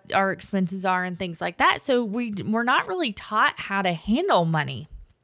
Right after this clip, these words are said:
We have no idea. Um, and that's just pretty common. So that's not anything that, you know, your parents did wrong or anything like that, but it does affect how you handle your money.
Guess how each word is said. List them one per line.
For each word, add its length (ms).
We 200
have 180
no 340
idea. 560
Um, 440
and 200
that's 480
just 320
pretty 260
common. 600
So 160
that's 320
not 320
anything 580
that, 240
you 120
know, 240
your 140
parents 360
did 220
wrong 580
or 100
anything 420
like 260
that, 240
but 100
it 140
does 220
affect 360
how 140
you 180
handle 720
your 200
money. 440